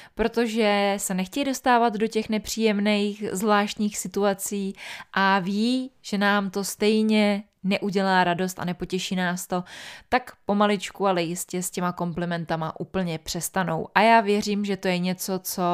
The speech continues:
nechceme ani jedna z nás, že existuje cesta,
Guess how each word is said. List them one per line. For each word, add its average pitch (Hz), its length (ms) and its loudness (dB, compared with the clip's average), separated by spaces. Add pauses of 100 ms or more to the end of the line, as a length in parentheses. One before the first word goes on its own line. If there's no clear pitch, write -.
nechceme 196 880 -2
ani 208 220 0
jedna 175 280 0
z 165 60 -8
nás, 170 460 -6 (400)
že 185 800 2 (200)
existuje 190 880 0 (280)
cesta, 165 640 0